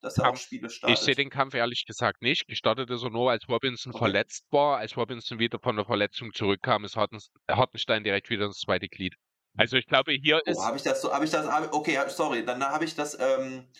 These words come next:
Speaker 1: ja, hab ich das wirklich so verpasst, dass es, dass Robinson wirklich komplett verletzt war,
Speaker 2: Ja,
Speaker 1: die
Speaker 2: Robinson
Speaker 1: Zeit?
Speaker 2: war verletzt. Also es kann vielleicht sein, dass er ein, zwei Spiele erstmal langsam rangeführt wurde, da bin ich mir grad nicht hundertprozentig sicher.
Speaker 1: Ah,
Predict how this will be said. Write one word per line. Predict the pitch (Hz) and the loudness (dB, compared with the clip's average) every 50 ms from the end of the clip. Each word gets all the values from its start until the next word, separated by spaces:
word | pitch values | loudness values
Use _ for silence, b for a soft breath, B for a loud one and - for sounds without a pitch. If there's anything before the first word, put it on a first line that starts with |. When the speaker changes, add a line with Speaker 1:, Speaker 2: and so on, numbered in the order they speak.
| b b _ | b b _
Speaker 1:
ja, | 127 135 | -4 -4
hab | 139 185 | -4 -2
ich | - | -4
das | 175 151 135 | -4 -4 -4
wirklich | - 147 156 160 156 | -6 -8 -8 -6 -4
so | - 160 | -4 -4
verpasst, | 156 - 151 - 147 147 139 - - | -4 -4 -4 -2 -4 -4 -4 -4 -6
dass | 131 131 - | -8 -8 -8
es, | 123 - - - | -12 -16 -18 -10
dass | - 123 123 - - | -10 -8 -8 -8 -6
Robinson | 123 123 135 135 - 175 - - 139 | -4 -4 -2 -2 -4 -6 -10 -10 -10
wirklich | 135 - - 147 - - | -10 -10 -12 -14 -16 -16
komplett | - - 135 127 - - 127 135 - - | -12 -12 -12 -10 -6 -6 -4 -4 -4 -6
verletzt | - - 135 156 175 - - - | -8 -6 -6 -6 -8 -10 -4 0
war, | - - | 0 2
Speaker 2:
Ja, | 123 | 2
Speaker 1:
die | - | 2
Speaker 2:
Robinson | 143 139 139 175 175 - 170 | 2 2 2 2 -2 -4 0
Speaker 1:
Zeit? | 165 | 2
Speaker 2:
war | 147 143 - | 2 2 4
verletzt. | 160 143 123 143 180 - - | 2 0 2 2 2 2 0
Also | 113 139 - 147 | -4 -2 -2 -2
es | 139 - - | -4 -4 -2
kann | - 165 160 170 | -2 -2 -2 -2
vielleicht | - 175 160 151 160 - | 0 0 2 2 2 2
sein, | - 170 160 170 170 | 2 2 2 2 0
dass | 160 151 143 | -2 0 2
er | 147 127 | 2 2
ein, | 131 156 156 | 2 0 -2
zwei | - 160 151 151 | 0 0 0 0
Spiele | - - 151 147 143 156 | 0 -2 -2 0 2 4
erstmal | 143 127 123 - - 139 | 2 2 2 0 -2 0
langsam | 131 131 131 135 123 | 0 -2 -2 -2 0
rangeführt | 120 123 139 143 151 - - 170 147 - | 0 0 0 0 -6 -4 -2 -2 -2 0
wurde, | 151 151 139 143 | 0 0 0 2
da | - - | 2 2
bin | - 143 127 135 | 0 0 -2 -4
ich | 135 - | -6 -4
mir | - 139 | -6 -4
grad | - - 131 - - | -2 0 -2 -2 -2
nicht | 139 139 160 | -6 -6 -4
hundertprozentig | 160 151 147 143 - - 156 147 - 104 147 135 110 135 139 | -4 -2 -2 -2 0 0 0 0 2 2 0 0 0 0 0
sicher. | 113 113 113 113 113 - - | 0 2 2 2 4 4 2
Speaker 1:
Ah, | 110 110 107 107 107 | 2 0 -4 -6 -8